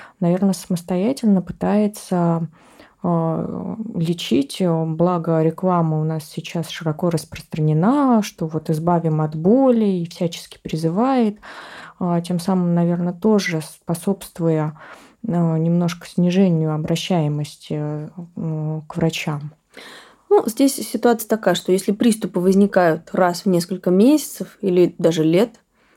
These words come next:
Speaker 2: и хорошо снимаются обычным простым обезболивающим, то есть однокомпонентным, ну, собственно говоря, пациент этот никогда к врачу не придёт.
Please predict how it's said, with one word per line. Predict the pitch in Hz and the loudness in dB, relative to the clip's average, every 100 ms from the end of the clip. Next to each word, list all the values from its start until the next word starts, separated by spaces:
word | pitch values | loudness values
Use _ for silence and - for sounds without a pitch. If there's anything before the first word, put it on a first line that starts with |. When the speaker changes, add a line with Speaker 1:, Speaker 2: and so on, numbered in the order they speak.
| _ | _
Speaker 2:
и | |
хорошо | - 262 - 220 | 0 2 2 2
снимаются | 226 233 208 185 185 | 4 6 4 2 2
обычным | 202 202 185 175 - | 2 0 0 -2 0
простым | 214 208 190 175 | 0 0 0 2
обезболивающим, | 185 202 254 403 294 - 208 | 2 2 4 6 6 2 0
то | 208 | 0
есть | 202 - | -2 0
однокомпонентным, | 226 202 208 202 202 190 165 165 165 165 _ - _ _ 392 | 2 2 0 2 4 4 2 -2 -8 -8 _ -20 _ _ -2
ну, | 392 | 2
собственно | 269 - 196 | 0 2 2
говоря, | 185 185 220 220 - - | 4 6 6 4 2 -4
пациент | - 214 226 214 | -2 2 2 2
этот | 190 - | -4 -2
никогда | 208 202 196 190 | 2 4 4 2
к | |
врачу | 180 175 - | 0 -4 -2
не | 175 | -2
придёт. | 170 175 170 | -2 -4 -6